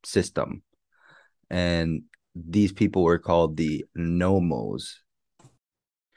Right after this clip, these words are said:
The Nomos were quoted as being amphibious-looking creatures, uh, that were bipedal. And the, according to the Dogons, the Nomos landed on Earth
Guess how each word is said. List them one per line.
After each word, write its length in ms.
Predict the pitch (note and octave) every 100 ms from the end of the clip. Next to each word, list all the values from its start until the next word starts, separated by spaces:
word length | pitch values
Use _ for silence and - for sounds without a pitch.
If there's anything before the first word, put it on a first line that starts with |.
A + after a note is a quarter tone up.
| _ _ - _ _ _ _
The 60 | G2+
Nomos 580 | G2+ A2 C3+ C3+ C3 A#2+
were 480 | G#2+ G2+ G2 F2+ - _ _ _ _
quoted 360 | - G2+ G#2+ G#2+
as 120 | G2+
being 460 | F#2 G2+ G2 F#2+ - -
amphibious-looking 1400 | G2+ G2 F#2+ - G2+ G#2+ G#2 G2 - F#2+ F#2 F#2 F2+ E2+
creatures, 880 | - F#2+ F#2+ F2 F2 F2 E2+ - - _ _ -
uh, 220 | E2+ D#2+
that 100 | E2
were 140 | E2+ D#2+
bipedal. 880 | F2 F2+ F#2 - F#2 E2 D#2+ D#2+ _ _ _ _ _ _ _ _ _
And 340 | - F2+ F2+ E2+
the, 380 | F#2 F2+ F2+ F2 _ _ _ _ _ -
according 560 | G#2 G#2+ G#2 G#2+ G#2 G2
to 160 | G#2
the 100 | F#2
Dogons, 600 | E2 F#2+ G2 F#2+ F2 -
the 300 | F2+ E2 - _
Nomos 720 | F2+ F#2+ A2 G#2 F#2+ F2+ E2+ -
landed 540 | - F#2 F#2+ G2 G2
on 300 | - F#2 F2+
Earth 300 | - F2+ F2